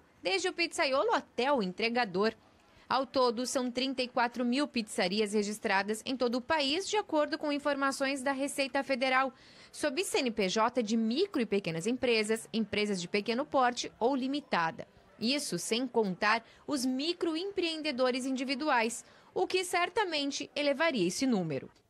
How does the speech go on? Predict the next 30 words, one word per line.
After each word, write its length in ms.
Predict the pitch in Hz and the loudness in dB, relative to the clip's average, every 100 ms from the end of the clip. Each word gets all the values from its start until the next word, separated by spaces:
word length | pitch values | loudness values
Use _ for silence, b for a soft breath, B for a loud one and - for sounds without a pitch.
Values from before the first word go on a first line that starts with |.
| _ - | _ -4
Aqui 260 | 226 - | -4 0
em 100 | 208 | -2
Santa 300 | 202 202 196 | 0 0 0
Catarina 580 | 214 208 202 190 214 226 | 0 2 2 2 0 0
não 300 | 214 214 233 | 2 0 2
é 100 | 220 | 0
diferente. 840 | 202 220 262 226 233 269 240 170 208 | 0 -2 0 0 0 0 -2 -4 -2
Só 180 | 349 | -2
pra 180 | 359 339 | 0 0
se 140 | 339 320 | -2 -2
ter 220 | 294 285 | 0 0
uma 180 | 277 277 | 0 0
ideia, 500 | 233 233 233 233 220 | 0 2 2 0 -2
o 140 | - 294 | 0 0
estado 560 | 294 - 262 262 247 | 0 0 2 2 0
que 140 | 247 254 | -2 0
mais 360 | 240 262 254 | 2 2 0
tem 280 | - 262 262 | -4 -2 -2
pizzarias 640 | 247 302 - 302 277 277 277 | -2 -4 -2 0 2 2 0
abertas 500 | 240 262 262 415 403 | 0 2 2 0 0
é 80 | |
São 220 | 403 508 - | 0 0 2
Paulo, 420 | 285 269 269 262 | 4 4 4 0
claro, 420 | 269 240 247 247 | 2 4 4 2
com 220 | - 254 | -4 -8
trinta 320 | 240 240 247 | -4 -6 -4
e 40 | 247 | -4
quatro 340 | 247 240 240 | -2 -2 -4
por 180 | 247 269 | -6 -6
cento. 480 | - 285 277 196 | -2 0 2 0